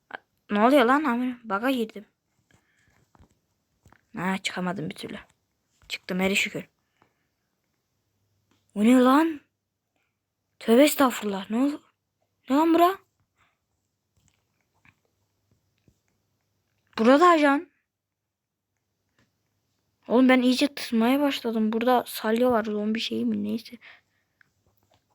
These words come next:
Amirim ne oluyor buraya? Aa!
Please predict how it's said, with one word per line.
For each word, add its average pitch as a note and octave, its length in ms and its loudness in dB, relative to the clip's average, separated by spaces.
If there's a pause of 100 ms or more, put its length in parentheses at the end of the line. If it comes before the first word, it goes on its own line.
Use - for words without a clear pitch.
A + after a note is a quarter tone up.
(180)
Amirim C4 320 2
ne B3 60 2
oluyor E4+ 280 0
buraya? E4 360 2 (1500)
Aa! E4+ 680 0